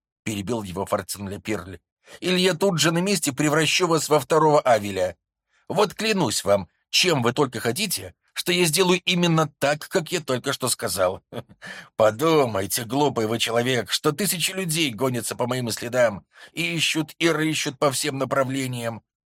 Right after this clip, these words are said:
И как же я при таких условиях смогу найти защиту и приют в вашей хижине? Я хочу и должен убежать как можно дальше, дальше, дальше. Проклятые свиньи!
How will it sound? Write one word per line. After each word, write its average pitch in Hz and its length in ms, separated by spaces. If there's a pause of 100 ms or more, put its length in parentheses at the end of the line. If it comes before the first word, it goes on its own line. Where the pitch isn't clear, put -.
(600)
И 160 100
как 120 340
же 101 160
я 110 160
при 113 140
таких 117 320
условиях 117 480
смогу 120 320
найти 123 220
защиту 127 460
и 139 140
приют 139 400
в 123 60
вашей 139 300
хижине? 95 600 (640)
Я 127 440 (280)
хочу 151 640 (320)
и 147 80
должен 170 460
убежать 165 480
как 135 160
можно 147 380
дальше, 156 680
дальше, 160 580
дальше. 110 600 (920)
Проклятые 101 640
свиньи! 92 640